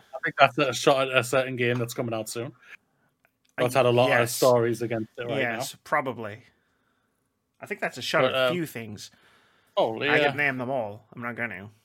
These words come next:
Speaker 1: That's
Speaker 2: I'm
Speaker 1: fair,
Speaker 2: gonna
Speaker 1: but,
Speaker 2: let
Speaker 1: uh,
Speaker 2: Moody
Speaker 1: yeah.
Speaker 2: talk while I go to the toilet.
Speaker 1: Yeah, wait, what?
Speaker 2: <laughs>
Speaker 1: Uh, congratulations, this is fantastic. Well done. Uh, it's a shame about the Oscars that they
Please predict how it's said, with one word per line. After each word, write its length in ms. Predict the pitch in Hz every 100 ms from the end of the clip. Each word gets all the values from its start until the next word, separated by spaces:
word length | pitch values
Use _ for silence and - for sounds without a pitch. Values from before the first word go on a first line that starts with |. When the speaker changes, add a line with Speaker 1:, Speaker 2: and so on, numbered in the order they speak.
| _ _ -
Speaker 1:
That's 120 | 120 -
Speaker 2:
I'm 140 | 113
Speaker 1:
fair, 80 | 131
Speaker 2:
gonna 100 | 117
Speaker 1:
but, 100 | 117
Speaker 2:
let 80 | 127
Speaker 1:
uh, 40 |
Speaker 2:
Moody 140 | 131 160
Speaker 1:
yeah. 100 | 151
Speaker 2:
talk 260 | 113 104 -
while 180 | 120 113
I 140 | 110
go 140 | 110 104
to 80 |
the 120 | 95 -
toilet. 360 | 131 117 98 _ _ _ - _ - -
Speaker 1:
Yeah, 100 | 110 110 -
wait, 160 | 117
what? 280 | 247 156 214 - -
Speaker 2:
<laughs> 800 | - 175 214 - 240 254 - - - - 160 -
Speaker 1:
Uh, 180 | 156 156
congratulations, 720 | 190 185 226 196 151 139 151
this 180 | 131 -
is 100 | -
fantastic. 800 | - 131 117 139 135 123 143 127
Well 220 | 147 143
done. 500 | 127 139 139 143 143
Uh, 500 | 139 139 139 139 143 143
it's 120 | -
a 40 |
shame 220 | 135 214
about 200 | 208 202
the 60 | 196
Oscars 300 | 190 - 196
that 140 | 180 170
they 260 | 175 160